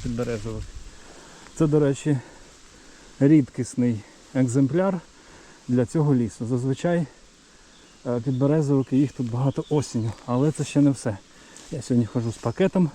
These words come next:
тому що тут ліс такий дальній, кошиком якось незручно ходити по цих всяких рівчаках. І дивіться, подивіться, хто нас тут на са-, над самим, над самим тут обривом чекає. Так.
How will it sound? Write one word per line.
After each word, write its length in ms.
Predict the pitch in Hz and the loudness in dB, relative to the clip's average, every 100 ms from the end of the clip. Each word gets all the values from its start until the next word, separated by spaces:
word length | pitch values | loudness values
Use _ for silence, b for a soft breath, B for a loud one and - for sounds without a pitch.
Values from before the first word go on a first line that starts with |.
| - | -2
тому 160 | 123 110 | -4 -4
що 100 | 110 | -6
тут 240 | 127 - | -8 -4
ліс 140 | 117 - | -6 -6
такий 280 | 113 - | -10 -4
дальній, 360 | 117 165 147 139 - B B B B B B - | 0 2 4 2 0 B B B B B B -6
кошиком 440 | 143 - - 127 | -4 -2 2 2
якось 260 | 127 131 - | 2 -2 -2
незручно 460 | 123 123 107 117 107 | -2 -2 -4 -6 -6
ходити 280 | 110 147 | -4 -4
по 120 | 117 113 | -6 -6
цих 320 | 135 123 - - B B B B B | -6 -6 -8 -20 B B B B B
всяких 360 | - 123 - - | -10 -10 -6 -2
рівчаках. 540 | 127 - 131 113 - | -2 -2 -8 -8 -8
І 40 | 123 | -2
дивіться, 480 | 135 135 - 107 - B B B B B B B B B | 0 0 -2 -10 -14 B B B B B B B B B
подивіться, 580 | - 101 98 110 151 151 | -10 -6 -4 -2 -2 -4
хто 200 | - 143 | -4 -2
нас 200 | 135 120 | 0 -2
тут 180 | - 123 | -6 -4
на 100 | 117 | -2
са-, 580 | - 135 143 147 147 147 | -2 -2 2 2 2 2
над 200 | 131 - | 0 -2
самим, 520 | - 151 151 123 127 | -2 2 2 2 -2
над 180 | 120 113 | -4 -6
самим 420 | - 135 127 120 - B B B B B B B - | -6 -2 -2 -2 -6 B B B B B B B -10
тут 160 | - | -6
обривом 540 | 113 110 143 156 151 123 B B B B B B - - | -6 -2 0 2 2 0 B B B B B B -20 -12
чекає. 480 | 127 - 120 107 - | -10 -6 -6 -6 -6
Так. 480 | 120 104 - - | -6 -6 -8 -12